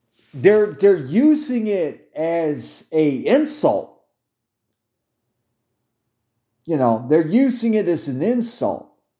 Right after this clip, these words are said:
Like, <laughs> you know, um, <laughs>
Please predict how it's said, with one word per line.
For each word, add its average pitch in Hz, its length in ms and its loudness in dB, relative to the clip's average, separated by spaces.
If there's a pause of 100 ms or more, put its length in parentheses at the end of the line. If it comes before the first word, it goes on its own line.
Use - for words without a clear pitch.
(920)
Like, 160 480 2 (760)
<laughs> - 800 -20
you 160 180 2
know, 123 500 -2
um, 135 520 2 (2750)
<laughs> - 120 -12